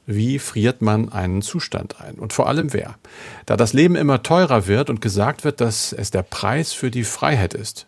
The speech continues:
was ich persönlich nicht einsehe, wieso sehen wir uns in Deutschland gefährdet? Meiner Meinung nach hatte Putin nie vor, andere Länder anzugreifen. Wenn doch, gibt oder gab es dafür Anzeichen? In meinen Augen geht es doch nur um die Ukraine."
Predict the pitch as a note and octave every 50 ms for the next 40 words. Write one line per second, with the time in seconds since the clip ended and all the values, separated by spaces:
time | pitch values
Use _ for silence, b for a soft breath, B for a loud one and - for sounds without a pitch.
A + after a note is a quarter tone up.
0 | _ - - - - - E3 E3 - - - - A#2+ A2 B2 D3 D3+ A2 F#2+ -
1 | - A2 B2+ F3 - - - - F#2+ F#2 F#2 F#2+ F#2+ F#2+ G2+ G#2+ A#2+ C#3 C3+ B
2 | B B B B B B B A2 A#2+ C3+ B2+ C3+ D3+ D#3 C3+ G#2 G2+ G2+ A2+ A#2+
3 | A2+ F#2+ F#2+ G2 A#2 C3 - - A#2 A#2 - - B2 A#2+ A2 G#2+ G2+ G#2+ G2+ -
4 | - G#2+ G#2 G#2+ - A2 - - C#3+ D3 C#3+ - - - - - _ _ _ -
5 | - A2 C#3 E3 D3+ G#2+ F2+ F2+ F2+ F#2+ G#2+ B2 B2 C3 D#3+ D3+ - C3 - G#2
6 | F#2+ - - C#3+ C3+ - G#2+ G2 F#2+ G2 A#2+ D#3+ E3+ - - - B2+ B2 C3 B2+
7 | - - G#2+ A2+ A2+ A2+ G#2+ G#2+ F#2+ G#2 A2 G#2 G#2 G#2 G2 F#2 F2+ - G#2 G2
8 | - F#2+ F2+ G#2 - - B2 A#2 - _ _ _ - G#2+ G2+ G2 - A#2+ D3 D#3
9 | - - B B B B B B B B B B A#2 D#3 - - C3 A#2 B2+ A2
10 | - G2 G2 G2+ - A2 - - A#2 - D3 D3 - - E3+ F#3 - - - -
11 | G2+ - - G#2+ - _ _ - - G#2+ G2 G2+ A#2 C#3+ F3 F3 E3+ - - A2+
12 | A2+ B2+ C3+ C3+ B2+ G#2 B2 A#2 - A2+ - - C3 - - A#2+ B2 C3 B2+ A#2+
13 | A#2 A#2+ A2+ - _ _ _ - A#2 A2 A#2 - G#2 G2+ - - - - - -
14 | - -